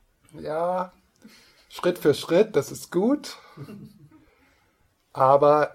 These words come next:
ich sterb ja jetzt bald.“ <laughs> Also das sagen sie nicht. <laughs> Aber ja, so jetzt, äh,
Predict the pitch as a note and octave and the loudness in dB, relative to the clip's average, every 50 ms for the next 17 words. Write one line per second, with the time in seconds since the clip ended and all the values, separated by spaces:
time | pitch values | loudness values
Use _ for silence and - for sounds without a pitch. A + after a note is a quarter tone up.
0 | - _ - B2 - - - C3+ C3 D3+ D#3+ - E3+ E3+ E3+ E3 E3 E3+ - - | -12 _ -14 -12 -12 -6 0 4 4 4 6 6 6 6 6 4 0 0 -4 -2
1 | D3+ D3+ D#3 E3 F3+ G3 G3 - - - - - G#3+ A#3 A#3+ A#3+ C4+ - - - | 0 2 4 4 4 2 0 -6 -14 -18 -18 -20 -18 -18 -4 -4 -4 -2 -2 -6
2 | D4+ - - - C4+ C4 - A#2+ A2+ G#2+ A#2 A#2 - - C#3+ B2+ B2 A2+ A2 - | -8 -8 -10 -10 -10 -10 -8 -8 -8 -6 -6 -6 -2 -2 -2 -2 -2 -6 -6 -6
3 | B2+ G2+ G#2+ D3 C3 - - - - - - D#3 D3 - C#3 A#2+ - - - - | -4 0 0 0 0 0 -4 -10 -14 -4 -2 -2 -2 0 -4 -4 -4 -4 -6 -6
4 | B2 B2 - - - - C#3 C#3+ D3 C#3+ C3+ C3+ C3+ - - _ _ _ _ - | -6 -6 -6 -8 -8 -2 2 4 6 6 6 4 2 0 -8 _ _ _ _ -20
5 | - - - - _ D3 C#3 B2 F#2 E2+ - - _ _ _ _ - C3+ A2 G#2 | -20 -20 -20 -16 _ -2 -2 -2 -2 -4 -12 -20 _ _ _ _ -12 -10 -10 -10
6 | G2+ G#2+ A2 C3 C#3+ C#3+ - - - - - - - _ _ _ _ _ _ _ | -8 -6 -6 -6 -6 -6 -12 -18 -20 -20 -20 -20 -20 _ _ _ _ _ _ _
7 | _ _ _ _ _ _ _ _ _ _ _ _ - A#2+ A#2 G#2+ G#2 | _ _ _ _ _ _ _ _ _ _ _ _ -12 -10 -8 -8 -8